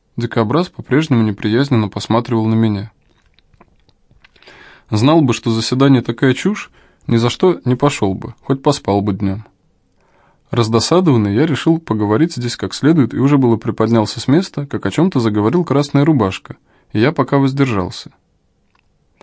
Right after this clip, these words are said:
Красная Рубашка отложил в сторону свою трубку и говорил,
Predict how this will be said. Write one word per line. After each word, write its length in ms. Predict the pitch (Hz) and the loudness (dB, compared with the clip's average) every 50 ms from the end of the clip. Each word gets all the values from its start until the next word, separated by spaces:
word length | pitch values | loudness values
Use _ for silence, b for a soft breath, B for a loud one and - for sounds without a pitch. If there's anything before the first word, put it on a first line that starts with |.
| b b b b | b b b b
Красная 360 | - - 139 156 - 180 160 | -2 0 0 0 2 2 2
Рубашка 420 | 147 151 160 185 214 208 - - 117 | 2 2 2 0 -2 -4 -2 -4 -2
отложил 320 | 107 - 117 117 127 147 | 0 0 0 0 0 0
в 60 | 135 | -2
сторону 340 | - - 170 175 180 151 127 | -2 0 0 2 2 2 2
свою 240 | - - 123 113 110 | 0 0 0 0 0
трубку 400 | 113 - 190 202 - - - 113 | 0 0 -2 -2 -4 -4 -2 -2
и 40 | 104 | 0
говорил, 420 | 107 107 104 113 131 175 196 196 | 2 2 2 4 2 2 0 -2